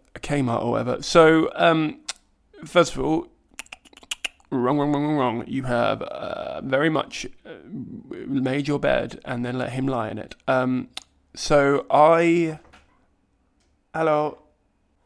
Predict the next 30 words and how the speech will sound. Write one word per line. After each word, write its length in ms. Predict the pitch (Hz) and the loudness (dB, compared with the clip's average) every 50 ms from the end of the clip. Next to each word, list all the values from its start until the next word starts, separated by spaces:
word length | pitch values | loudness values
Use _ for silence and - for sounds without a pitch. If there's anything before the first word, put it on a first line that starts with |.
| _ _ _ _ - - - - - - - - - - _ _ _ - | _ _ _ _ -20 -20 -20 -20 -20 -20 -20 -20 -20 -20 _ _ _ -6
Sorry 420 | - - - - 131 107 101 - | -6 -6 -6 -6 -10 -12 -12 -16
about 320 | - - - 113 - - - | -18 -18 -18 -16 -16 -14 -14
that. 240 | 156 160 160 - - - - | -12 -12 -14 -14 -16 -14 -14
That 220 | 135 123 - - | -12 -12 -12 -12
was, 340 | 120 120 120 120 120 - - | -12 -12 -12 -12 -14 -16 -18
uh, 680 | - - 127 123 110 104 104 107 104 - - - - - - - | -16 -14 -12 -10 -10 -10 -12 -12 -14 -14 -16 -16 -18 -18 -16 -14
my 240 | 131 123 113 120 117 | -14 -12 -12 -12 -6
partner 380 | - - - 123 - 123 127 | -2 -2 -2 0 -2 -8 -10
came 200 | 120 - - 123 | -10 -10 -8 -8
in 200 | 123 123 123 123 | -6 -6 -8 -8
to 320 | 123 - 117 - 92 92 - | -10 -12 -14 -14 -14 -16 -18
tell 220 | - - 139 139 135 | -14 -10 -8 -6 -4
me 100 | 135 131 | -4 -6
off 280 | 131 135 - - - | 2 8 10 10 10
for 260 | - - - - - - | 8 6 -2 -6 -8 -10
washing 440 | - - - - - 165 160 160 156 | 2 6 8 8 8 6 0 -4 -4
our 180 | 151 160 170 | -6 -6 -4
face 260 | - - 117 - - - | -4 -2 -2 -4 -4 -6
masks 460 | - - 110 - - - - - - - | -8 -10 -10 -10 -12 -16 -16 -16 -12 -8
wrong. 220 | - - 127 110 - | -6 -6 -6 -6 -8
<laughs> 40 | - - - - - - - - _ - 571 554 - _ 932 960 932 932 960 988 988 932 _ _ _ _ - - - - - - - - - - - - - - - - - - - - - - _ _ - - | -14 -16 -18 -20 -20 -20 -20 -20 _ -20 -20 -20 -20 _ _ _ _ _ _ -20 _ _ _ _ _ _ -18 -14 -14 -14 -14 -16 -18 -20 -20 -20 -20 -20 -20 -20 -20 -20 -20 -20 -20 -20 -20 -20 _ _ -10 -4
What 160 | - 170 156 | -2 -2 -2
a 120 | 143 - | -2 4
twenty-first 560 | - - - 160 156 151 147 - 147 143 - - | 8 10 10 10 8 4 -2 -2 -2 -2 -2 -4
century 320 | 135 127 131 135 131 123 | -6 -4 -4 -4 -6 -6
issue. 260 | 120 - - 113 110 - - - - - - _ - | -6 -8 -10 -10 -12 -12 -14 -20 -20 -20 -20 _ -6
Um, 500 | - 135 135 135 131 131 131 127 - - - - - _ _ _ _ _ - - - | -2 0 0 2 2 2 0 -2 -4 -8 -14 -20 -20 _ _ _ _ _ -20 -14 -8
uh, 460 | - 143 139 135 131 127 123 120 117 - | -4 -2 0 0 0 -2 -4 -6 -8 -8
yeah, 260 | - - 127 101 92 | -8 -8 -8 -8 -8
so 420 | - - - 113 113 117 120 117 | -10 -10 -8 -6 -6 -4 -4 -6